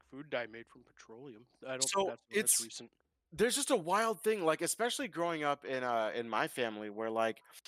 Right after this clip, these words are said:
Speaker 2: uh, you know, I'm vegetarian. And so my parents were absolutely convinced that red dye something the fuck or another was, uh, derived from bugs, and then also let me eat Jell-O without realizing. And I was like, "Wait a minute,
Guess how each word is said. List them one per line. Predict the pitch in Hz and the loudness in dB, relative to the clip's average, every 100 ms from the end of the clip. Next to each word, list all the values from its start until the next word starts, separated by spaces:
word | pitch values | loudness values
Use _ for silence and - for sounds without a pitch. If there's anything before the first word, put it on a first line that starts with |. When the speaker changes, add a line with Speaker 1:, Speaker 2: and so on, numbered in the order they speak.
| - _ - | -20 _ 4
Speaker 2:
uh, | 143 135 123 117 - - | 6 8 8 6 2 -2
you | 175 | 2
know, | 139 117 107 | 4 4 2
I'm | - 135 117 - | 0 0 -2 2
vegetarian. | 135 110 143 190 151 92 92 - - - | 2 2 2 2 2 -4 -12 -18 -20 0
And | 151 147 | 2 4
so | 185 | 4
my | 160 147 | 4 2
parents | 156 180 202 - | 0 0 0 -2
were | 147 139 135 | 2 2 2
absolutely | 131 156 170 180 165 151 | 4 4 2 0 0 -4
convinced | - 120 110 160 123 - | -4 -2 2 2 2 2
that | 123 | 2
red | 117 127 147 127 | 2 2 2 4
dye | 135 131 | 4 6
something | - 147 143 | 4 2 -2
the | 117 | -6
fuck | - 117 117 | 0 0 2
or | 107 | -2
another | 104 107 104 104 - - - | 0 -2 -4 -6 -16 -18 0
was, | 135 139 135 117 | 4 6 6 4
uh, | 135 127 | 6 6
derived | 127 120 120 135 | 2 2 2 2
from | - 117 104 | -2 -4 0
bugs, | 110 135 190 185 - _ _ _ _ | 4 4 2 -4 -6 _ _ _ _
and | 170 165 | 0 4
then | 175 175 - | 4 4 4
also | 151 170 - 175 | 4 4 2 2
let | 147 151 | 2 2
me | 143 | 0
eat | 135 127 120 | -2 -4 -8
Jell-O | 110 127 120 143 170 170 | -4 0 2 4 2 0
without | 131 123 127 127 - 113 | -2 0 2 2 0 -12
realizing. | 110 120 139 143 175 180 262 285 269 135 - | -6 -2 2 4 4 0 -4 -8 -12 -10 0
And | 143 | 4
I | |
was | 170 180 | 4 4
like, | 196 220 | 4 6
"Wait | 214 175 | 6 6
a | |
minute, | 143 208 | 6 4